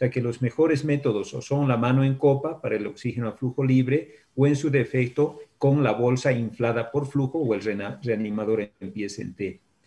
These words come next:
También la forma de dar del cipap, presión positiva continua de la vía aérea, veían ustedes en el video cómo, eh, quedaba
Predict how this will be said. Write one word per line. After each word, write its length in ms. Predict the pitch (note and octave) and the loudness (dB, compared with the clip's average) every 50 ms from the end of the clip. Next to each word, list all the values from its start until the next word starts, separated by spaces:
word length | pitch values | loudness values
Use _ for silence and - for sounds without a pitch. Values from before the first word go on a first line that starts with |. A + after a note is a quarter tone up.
| _ _ _ _ _ _ | _ _ _ _ _ _
También 520 | - B2+ B2+ B2 C3+ D3 D3+ D#3 - - - _ - | 2 2 4 4 4 4 4 2 -2 -8 -14 _ -4
la 160 | B2 A#2 A2+ | -4 -2 -2
forma 400 | - - D#3 D#3 D#3+ D#3+ D3+ C3+ | 0 4 4 4 4 4 2 0
de 140 | A#2+ A2+ A2 | 0 0 0
dar 340 | C3 C3+ C3 C3 B2 - | 2 2 2 2 0 0
del 180 | - G#2+ G2+ G#2+ | -4 -6 -6 -6
cipap, 580 | - - - C#3 C3 - C3 C#3+ C#3+ - - - | -8 -4 -4 -2 2 4 4 4 2 0 -6 -10
presión 420 | B2+ A2+ - - B2+ B2+ C3 B2+ | -10 -10 -6 -2 0 2 2 2
positiva 580 | B2+ A#2 - - A#2 - B2+ B2+ B2 A#2+ A2+ - | 0 -6 -8 -10 -8 -2 0 0 0 0 -2 -4
continua 540 | A2+ G#2 G#2 G#2 - D#3+ E3+ F3 D3 A#2 | -6 -8 -6 -6 -6 -6 -4 -2 -2 -2
de 100 | G#2 G2+ | -2 -2
la 100 | G2+ G2+ | -4 -4
vía 220 | - - A#2 A#2+ A#2+ | -6 -2 0 2 4
aérea, 480 | A#2+ A#2+ A#2 A2+ A#2+ B2+ D3 - - - _ _ _ _ | 6 6 6 6 4 2 0 -2 -6 -14 _ _ _ _
veían 300 | B2+ B2 B2+ C3+ C3+ C3+ | 0 4 4 6 4 4
ustedes 440 | C3 B2+ - - C3 C3+ C3 C3 - | 2 0 2 2 2 2 2 2 0
en 100 | C3 A#2+ | -2 -4
el 100 | A2+ A2 | -4 -4
video 440 | A#2 B2 A#2 A#2+ B2 B2 C3 C3+ C3+ | -4 -2 -2 0 0 0 0 0 0
cómo, 440 | - C3 C3 C3+ C#3 D3 - - - | 0 0 2 2 0 -2 -4 -8 -8
eh, 300 | - A2+ A2 A2 G#2+ - - | -6 -4 -4 -4 -6 -6 -2
quedaba 720 | - B2+ B2 - E3 - C3 C#3 C#3+ C#3 C#3+ - - - | 0 0 0 0 0 0 2 2 2 0 0 -2 -8 -16